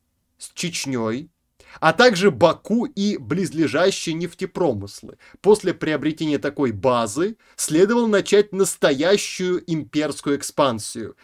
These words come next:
Это, то есть, ещё не была имперская экспансия, если вы неправильно поняли, да? Э, Баку, э, понимаете, Чечню захватить хочет Украина. Ну, самое время Кавказ, Чечню Украина хочет себе присоединить.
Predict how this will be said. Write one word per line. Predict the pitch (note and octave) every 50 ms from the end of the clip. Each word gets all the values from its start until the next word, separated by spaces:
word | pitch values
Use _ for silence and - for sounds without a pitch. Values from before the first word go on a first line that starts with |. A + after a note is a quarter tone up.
| _ -
Это, | - D3+ D3 - D#3 D3 C3+ B2+ A#2+ A2+
то | - D#3+ D3+
есть, | C3+ - - - -
ещё | A#2 - - C#3+ C#3+ C#3+ - D3
не | C#3+ D#3 D#3
была | D3 F3 F#3 E3 C3+ A#2+ A2+
имперская | A2 A2 B2 B2 A#2+ A#2 - B2+ A#2+
экспансия, | A2 - - - G3 G#3 G#3 F#3+ - - B2
если | B2 A#2+ A#2 - A#2+ A#2
вы | G#2+ A#2 A#2
неправильно | A#2 B2 B2 - - C3 B2 A#2+ A#2 A#2 A2+ A#2 A2+
поняли, | - F3+ A3 A#3+ E3 A2+ G#2+ A2
да? | G#2 A2 B2+ C#3+ F3 E3+ - - - - -
Э, | - B2+ B2 B2
Баку, | A2 G#2 G#2 D#3 - - _ - A#3 B3+ C4 C4 B3+ B3 G#3+ - - - - - -
э, | B2+ C3 B2+ A#2+ -
понимаете, | - C3 C#3 C#3+ C#3+ C3+ C3 C3 C3
Чечню | G#2+ - - F3 E3 - - D#3 F3 G#3+ B3+ B3
захватить | G3+ G#3+ G#3 - F3+ F#3 F3+ - G3+ F#3 -
хочет | - - F#3 E3+ E3+ E3 D3+ -
Украина. | D3+ D3 - D3 D3+ D3+ D3+ C#3+ C#3 C#3 C#3 - _ _ _ - _
Ну, | D#3 F#3+
самое | F#3 - A#3 A3+ F3+ D#3+ C#3+ C3
время | - F3+ E3+ B2+ A#2 A2
Кавказ, | - D3 - - - F3+ G3+ A3+ G#3 - -
Чечню | - - - - - B2+ C3 F3 G#3+
Украина | A3 - - E3+ E3+ E3+ D#3+ C#3+
хочет | - D#3+ C#3+ D3 C#3 -
себе | - C#3+ C#3 C3+
присоединить. | - C#3 C3 - - C#3 A#2+ C3 C3 C3 C3 A#2+ -